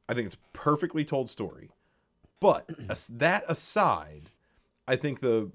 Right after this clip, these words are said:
fortuitous timing of now getting the Fox M C U characters, I think it allow-, like, I think the Avengers versus X-Men storyline is the best way to introduce the X-Men.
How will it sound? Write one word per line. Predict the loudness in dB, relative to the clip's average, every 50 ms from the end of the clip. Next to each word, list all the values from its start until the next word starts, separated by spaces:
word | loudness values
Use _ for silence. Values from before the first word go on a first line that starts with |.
| _ _
fortuitous | -14 -6 -4 -2 -2 -2 -2 0 2 4 4 4 2 -2 -6
timing | -6 -6 -4 -4 -4 -4 -4 -4 -6 -6 -8 -10 _ _ _ _ _ _ _ _ _ _ -4
of | -4 -2 -2
now | 0 0 0 0 -2 -4 _ _
getting | -4 -2 0 0 -2 -2 -4
the | -6 -8
Fox | -4 -2 0 0 0 -2 -4 -6 -8 -8 -8 -8 _ -10
M | -8 -8 -8
C | -8 -8 -8
U | -8 -8 -8
characters, | -10 -10 -8 -6 -6 -6 -6 -6 -6 -6 -6 -6 -8 -12 -14 -16 _ _ _ _ _ _ _ _ _ _ _ 2
I | 2 2
think | 2 0 0 2
it | 2
allow-, | 2 2 0 -2 -2 0 0 0 -2 -4 -6 -4
like, | -2 -2 -2 0
I | 2 2 4
think | 4 2 2
the | 2 2 0
Avengers | 2 2 0 0 0 -2 -4 -6 -6
versus | -6 -4 -4 -4 -4 -6 -6 -6
X-Men | -8 -8 -6 -6 -6 -6 -6 -6
storyline | -6 -6 -4 -2 -2 -2 0 -2 -2 0 -2 0 -2 -2 -2 -4 -6 -6 -8 -12 _ _ _ _ _ _ _ _ _ _ _ _ _ _ _ _ _ _ _ _ -4
is | -4 -2 -2
the | -2 -4 -4 -6 _ _
best | -4 -2 -2 -2 -6 -6 -4
way | -2 -2 -2
to | -2 -4 -4
introduce | -6 -6 -4 -4 -4 -2 -2 -4 -4 -4
the | -4 -6 -6
X-Men. | -6 -10 -14 -16 -16 -18 -20 -20 -20